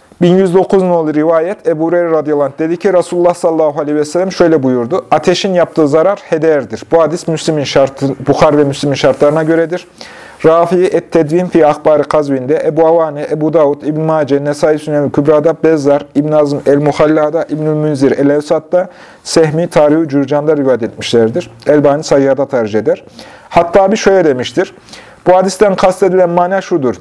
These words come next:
Kişi kendi mülkünde kendi ihtiyacı için ateş yakar. Sonra kendisinin iradesi dışında rüzgar ateşi yayıp başkasının malına zarar verirse veya eşyasına zarar verirse, işte böyle bir durumda ateş sahibine bir şey lazım gelmez.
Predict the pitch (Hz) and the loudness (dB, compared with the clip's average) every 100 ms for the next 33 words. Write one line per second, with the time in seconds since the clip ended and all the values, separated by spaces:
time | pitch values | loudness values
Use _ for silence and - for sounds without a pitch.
0 | - 196 185 214 285 - - - 180 185 | -4 -2 0 -4 -6 -14 -16 -2 0 2
1 | 214 202 160 - 160 165 254 - - - | 0 0 -2 -4 -2 0 -2 -4 -20 -20
2 | - 196 190 202 180 185 170 147 143 147 | -4 -2 0 0 -2 0 2 0 -2 -4
3 | 247 - 147 151 196 190 143 - 185 - | -8 -4 -4 0 0 2 0 2 -2 -2
4 | - - - - - 214 220 214 185 185 | -12 -20 -20 -4 0 2 2 0 -2 0
5 | 214 226 - 165 175 170 175 214 175 147 | -2 -4 0 2 2 2 -2 -4 -4 -4
6 | 143 120 104 - - - - 160 175 165 | -4 0 -2 -4 -18 -20 -4 0 2 2
7 | 220 214 165 196 190 220 196 202 - 170 | 2 2 0 -2 -2 0 0 0 -2 -2
8 | - 175 196 202 180 165 151 135 151 175 | -4 -4 -4 -2 0 0 0 0 0 0
9 | 196 156 151 202 226 233 240 240 _ _ | -2 -2 -4 -4 -2 -2 -2 -6 _ _
10 | _ 156 165 147 160 175 170 - 156 139 | _ 2 4 2 2 0 0 0 -2 2
11 | 147 175 165 139 131 - 247 - - - | 2 2 0 -2 -2 -2 -4 -6 -16 -6
12 | 170 190 175 202 190 160 151 180 156 190 | -2 2 2 2 2 0 0 -2 -2 -2
13 | - 170 208 202 185 160 143 139 151 165 | -2 -2 -4 -2 -2 -2 -2 -4 -4 -2
14 | 156 139 160 151 180 147 135 113 98 - | 0 2 2 0 -2 0 0 0 -6 -10